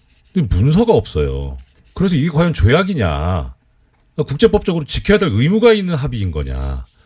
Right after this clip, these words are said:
근데 게다가 비공개까지 있어요. 조약은 문서로 하는 거니까 공개되는 게 원칙인데 비공개 합의라면 이건 더더욱 지킬 필요가 없는 거 아니냐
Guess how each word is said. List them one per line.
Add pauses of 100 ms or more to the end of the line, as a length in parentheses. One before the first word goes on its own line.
(120)
근데
게다가 (800)
비공개까지
있어요. (960)
조약은
문서로
하는
거니까
공개되는
게
원칙인데
비공개
합의라면
이건
더더욱
지킬
필요가
없는
거
아니냐